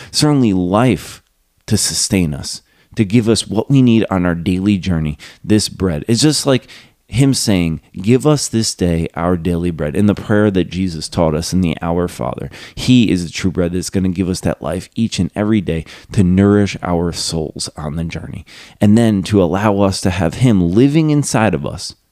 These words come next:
So that way we too could be a shining example of God's glory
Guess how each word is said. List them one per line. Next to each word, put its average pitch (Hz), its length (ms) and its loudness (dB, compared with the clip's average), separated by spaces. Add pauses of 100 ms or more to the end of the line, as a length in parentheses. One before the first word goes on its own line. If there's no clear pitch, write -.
(600)
So - 160 -2
that 113 140 4
way 98 180 4
we 131 320 4
too 127 460 2 (240)
could 123 140 2
be 113 120 6
a 98 60 4
shining 139 540 2
example 113 560 0
of 90 240 -2
God's 131 380 0
glory 95 340 2